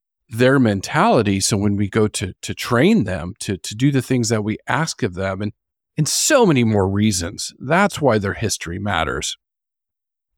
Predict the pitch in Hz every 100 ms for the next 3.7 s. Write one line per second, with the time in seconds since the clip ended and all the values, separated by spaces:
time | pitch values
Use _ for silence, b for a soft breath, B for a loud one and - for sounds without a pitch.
0 | - 127 131 123 _ _ _ _ _ 135
1 | 147 151 156 127 117 107 117 110 107 107
2 | 95 95 101 - - 135 127 - 107 98
3 | 95 104 95 - 113 117 -